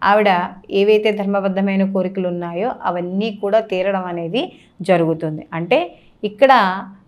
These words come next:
లక్ష్మి అనేది ఇదివరకు, ఇప్పుడు డబ్బు, ఇదివరకు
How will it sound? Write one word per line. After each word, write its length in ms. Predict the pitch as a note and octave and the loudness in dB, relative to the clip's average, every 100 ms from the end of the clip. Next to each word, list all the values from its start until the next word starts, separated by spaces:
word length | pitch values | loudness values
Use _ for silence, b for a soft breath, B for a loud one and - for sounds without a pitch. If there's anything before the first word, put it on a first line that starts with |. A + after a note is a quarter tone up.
| _ - | _ -6
లక్ష్మి 680 | E3+ F3 - - A#3+ B3+ B3 | -4 -4 -6 -4 -2 -2 -2
అనేది 640 | G#3+ G#3 G3+ G3+ A3+ F#3+ G3 G3+ G3 | -4 -2 -2 -2 -2 -2 -4 -6 -6
ఇదివరకు, 480 | G#3+ A3 A3+ A3 A#3+ | -2 0 0 0 -2
ఇప్పుడు 520 | G#3 F#3+ C4 C4+ C4 - | -4 -2 0 0 0 2
డబ్బు, 460 | F#3+ F#3+ G3 G3+ - _ _ - G#3+ | 4 4 2 -2 -6 _ _ -10 0
ఇదివరకు 840 | G#3 G3+ G3+ G#3 C4+ A#3 A3 B3+ | 2 4 0 0 0 0 -2 -6